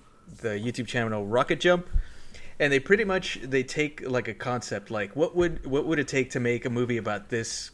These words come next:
character? And the, the first episode is, you know, Zelda. What would it take to make a good Zelda movie? But the second episode is the one, the moneymaker. That's the one where they, they workshop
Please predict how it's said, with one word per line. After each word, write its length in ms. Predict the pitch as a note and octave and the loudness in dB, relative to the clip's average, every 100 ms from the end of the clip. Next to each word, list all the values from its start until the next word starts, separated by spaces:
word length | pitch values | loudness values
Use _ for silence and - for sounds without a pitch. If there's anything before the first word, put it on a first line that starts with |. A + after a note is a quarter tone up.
| - | -8
character? 600 | - A#2 F2 - - - - - - - - - - | -2 0 -2 -6 -10 -12 -20 -20 -20 -20 -20 -16 -4
And 480 | A#2 A2 A2 A2 A2+ | 0 0 0 -4 0
the, 220 | C3 - | 0 0
the 140 | C3 | -4
first 240 | A#2+ F#3 F#3 | 6 6 6
episode 380 | D3+ B2+ C3 A#2+ | 2 4 4 4
is, 200 | A#2 A2 | 2 2
you 80 | |
know, 160 | B2 G#2 | 2 2
Zelda. 380 | A2 A2+ A2 G#2+ | -2 -4 -2 -2
What 140 | A2 | 0
would 100 | C3+ | 2
it 80 | B2+ | 2
take 160 | C3 A#2 | -2 -2
to 60 | |
make 160 | A#2+ A2+ | -2 -2
a 20 | |
good 320 | G2+ C3 A#2+ | -2 0 0
Zelda 260 | G#2+ A2+ G2+ | 0 -2 -2
movie? 300 | G2+ F#2 F2 - - - | -4 -6 -10 -16 -10 -2
But 120 | C#3 | 0
the 80 | A#2+ | 0
second 380 | - A#3 G3 C#3+ | 4 6 6 4
episode 420 | B2+ B2 B2 A#2 | 2 2 4 4
is 120 | A2+ | 2
the 100 | A#2+ | 0
one, 320 | A#2 A#2+ A2 | 2 2 2
the 60 | G#2+ | 0
moneymaker. 560 | B2+ C3+ G#2 F#2 F2+ F2 - - - | 4 4 2 -2 -4 -8 -14 -10 -2
That's 160 | C#3+ | 2
the 80 | - | 4
one 280 | E3+ D#3+ D3+ D3+ | 8 6 6 2
where 400 | C3 C3 C3 C3 | 4 6 6 6
they, 320 | A#2 C3 C3 - | 4 4 4 2
they 300 | E3 C#3+ C#3 | -2 2 2
workshop 640 | B2 D#3 G3 F3 D3 C3+ | 4 4 6 6 4 4